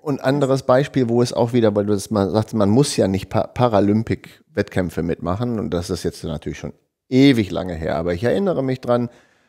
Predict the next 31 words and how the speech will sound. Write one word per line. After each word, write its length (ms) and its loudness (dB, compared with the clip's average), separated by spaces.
Ironman 540 4
Lanzarote, 600 2
den 160 2
ich 120 -2
mal 360 2
als 240 -6
junger 260 4
Mensch 300 2
mitgemacht 480 0
habe, 180 2
da 200 0
werde 260 0
ich 160 -8
auf 180 2
der 200 2
Radstrecke 560 -4
am 140 -4
Berg 260 -4
überholt 480 -4
mit 140 -12
jemandem, 500 -4
der 300 4
eine 200 -4
Beinprothese 800 0
hat. 180 -14
Also, 320 0
wo 120 0
du 80 6
ja 160 8
auch 140 2
merkst, 500 2